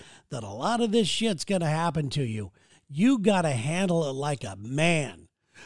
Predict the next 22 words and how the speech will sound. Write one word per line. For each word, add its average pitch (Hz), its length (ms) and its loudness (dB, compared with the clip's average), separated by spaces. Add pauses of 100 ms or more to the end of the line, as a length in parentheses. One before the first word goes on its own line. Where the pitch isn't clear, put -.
(160)
"Don't 381 320 0
block. 339 380 4 (160)
Why 311 240 -2
are 349 100 -2
you 320 240 4
following 330 760 2
them? 226 300 4 (100)
How 302 180 -4
could 302 180 -2
you 285 140 0
still 320 280 -2
be 262 160 4
friends 294 420 0
with 269 140 2
exes?" 269 600 -2 (760)
People 214 340 -2
have 170 280 -2
friends. 127 560 -2 (960)
You 175 140 -2
have 165 340 0
to 180 80 -2
trust - 680 -4